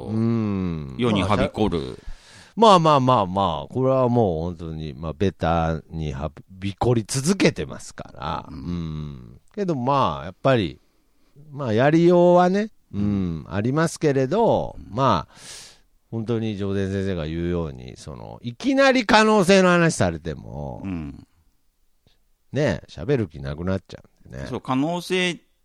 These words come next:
Speaker 1: っていうのは、まあ、言い方変えれば、まあ、なんか、
Speaker 2: うん。
Speaker 1: 日本語じゃない違う言語みたいなもんですから。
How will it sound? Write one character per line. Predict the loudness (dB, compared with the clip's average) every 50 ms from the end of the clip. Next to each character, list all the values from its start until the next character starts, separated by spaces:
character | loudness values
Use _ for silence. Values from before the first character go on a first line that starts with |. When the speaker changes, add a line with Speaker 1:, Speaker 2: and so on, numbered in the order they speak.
| -8
Speaker 1:
っ |
て | -4 -2
い | 0 0
う | 0
の | 0 0 2
は、 | 2 2 2 2 0 0
ま | 0 -2 0 0 0 0 -2
あ、 | -2
言 | -4 -4
い | -4
方 | -6 -6 -6 -4
変 | -2 0 2 2
え | 2
れ | 0 0
ば、 | 0 0 0 0 0 0 -2 -4 -4
ま | -6 -6 -4 -4 -4
あ、 | -4
な | -2 -2
ん | -2 -2
か、 | -4
Speaker 2:
う | -4 -6
ん。 | -6
Speaker 1:
日 | -6 -6
本 | -4 -4 -4 -2
語 | -2 0
じ | 0
ゃ | 0
な | -2 -2
い | -4
違 | -6 -6 -2 -2
う | -2 0 0
言 | 0 0 0 0
語 | -2 -4
み | -6 -8
た | -8 -10 -10
い | -10
な | -10
も | -10 -10 -10
ん | -10
で | -12 -14
す | -18 -20
か | -20 -18 -16
ら。 | -16 -16 -18 -18 -20 -20 -20